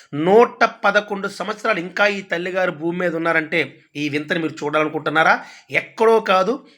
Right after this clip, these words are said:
మన నెల్లూరు జిల్లా ఇసుకపల్లి, ఇసుక అంటే అల్లూరు దాటిన తర్వాత ఇసుకపల్లి అనే గ్రామం ఉంటది. ఆ గ్రామంలోకి వెళ్ళిన తర్వాత పట్టపు పాలెం ఉంటది. ఆ పాలెం తర్వాత పాత పాలెం కాకుండా కొత్తగా ఇల్లులు కట్టారు.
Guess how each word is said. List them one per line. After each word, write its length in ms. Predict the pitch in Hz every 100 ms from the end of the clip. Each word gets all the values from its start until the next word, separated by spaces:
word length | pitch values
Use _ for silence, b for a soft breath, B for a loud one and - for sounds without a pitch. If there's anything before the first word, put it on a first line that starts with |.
| -
మన 140 | 160
నెల్లూరు 520 | 156 147 180 240 233
జిల్లా 540 | 208 185 180 180 180 240 b b b
ఇసుకపల్లి, 840 | 165 175 269 240 - 196 185 156 - _ _
ఇసుక 140 | 156 185
అంటే 160 | 165
అల్లూరు 300 | 180 214 220
దాటిన 280 | 180 180 180
తర్వాత 200 | 190 170
ఇసుకపల్లి 480 | 147 208 190 180 170
అనే 100 | 135
గ్రామం 280 | 151 165 170
ఉంటది. 360 | 165 170 226 B B -
ఆ 100 | 147
గ్రామంలోకి 680 | 160 139 175 185 202 190 185
వెళ్ళిన 200 | 180 185
తర్వాత 500 | 175 170 170 165 123 b b _ -
పట్టపు 260 | 175 214
పాలెం 360 | 190 185 180 170
ఉంటది. 500 | 160 160 156 160 120 b _
ఆ 100 | 151
పాలెం 360 | 170 180 196 196
తర్వాత 260 | 190 180 180
పాత 260 | 175 208
పాలెం 320 | 208 190 185
కాకుండా 320 | 175 165 175 202
కొత్తగా 500 | 180 175 - 202 196
ఇల్లులు 280 | 175 185
కట్టారు. 340 | 165 160 180